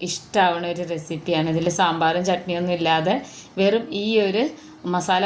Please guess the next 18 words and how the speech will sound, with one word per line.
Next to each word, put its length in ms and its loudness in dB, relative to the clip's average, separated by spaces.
മാത്രം 400 -2
വെച്ചിട്ട് 320 -4
കഴിക്കാൻ 360 0
പറ്റുന്ന 320 -2
ഒരു 120 0
ഐറ്റമാണ് 340 -2
കേട്ടോ. 160 -6
എല്ലാവർക്കും 560 2
ഇഷ്ടമാവും. 500 0
ഇതിങ്ങനെ 340 2
രണ്ട് 320 0
സൈഡും 340 2
മടക്കിയിട്ട് 440 -2
റോൾ 380 4
ചെയ്തെടുക്കാം. 600 -4
അതല്ലെങ്കിൽ 380 4
ഏത്, 220 0
ഏ, 40 2